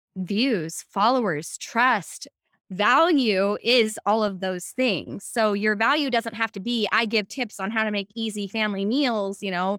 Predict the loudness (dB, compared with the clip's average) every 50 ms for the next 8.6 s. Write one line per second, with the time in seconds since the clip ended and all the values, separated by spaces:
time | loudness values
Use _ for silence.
0 | -6 -12 -18 -8 -4 0 0 0 0 0 -2 -2 0 2 2 2 4 4 4 4
1 | 4 4 2 2 2 0 0 0 -2 -4 -4 -2 -2 -2 -4 -2 -2 -2 -2 0
2 | -2 -2 -2 -2 -2 -2 -2 -4 -2 0 0 0 0 -4 -6 -6 -6 -4 -2 -2
3 | 0 0 0 0 0 0 2 0 0 0 0 -2 -2 -2 -4 -4 -4 -4 -6 -4
4 | -2 -2 -2 -2 0 0 0 -2 -2 _ -14 -20 -20 _ _ _ _ -2 -2 0
5 | 0 0 0 0 2 2 0 0 0 0 0 0 -2 -2 -4 -4 -4 -4 _ _
6 | _ _ _ _ -2 0 0 0 0 0 0 -2 -2 -4 -6 -6 -4 -2 0 0
7 | 0 0 -2 _ -12 -14 -14 -14 _ -8 -8 -8 -6 -2 -2 -2 -2 -2 -2 -4
8 | -2 -2 -4 -4 -2 0 0 2 2 2 0